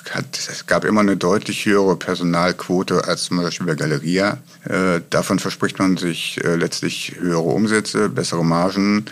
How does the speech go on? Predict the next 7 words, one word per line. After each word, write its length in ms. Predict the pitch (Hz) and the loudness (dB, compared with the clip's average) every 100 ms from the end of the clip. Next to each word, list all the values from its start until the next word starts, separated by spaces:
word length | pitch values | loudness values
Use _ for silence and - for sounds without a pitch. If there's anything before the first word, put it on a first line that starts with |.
| - - - | -14 -18 -6
mehr 300 | 95 90 78 | 0 2 0
Stammkunden. 1000 | - - 82 98 - 120 120 135 139 131 | -2 0 2 2 2 2 4 4 2 0
Die 140 | 85 | -2
wurden 280 | 87 92 95 | 0 2 2
auch 140 | - | -2
immer 440 | - 92 90 87 85 - 82 | -2 0 2 0 -2 -8 -8
über, 480 | - 85 87 85 76 | -4 0 0 0 -2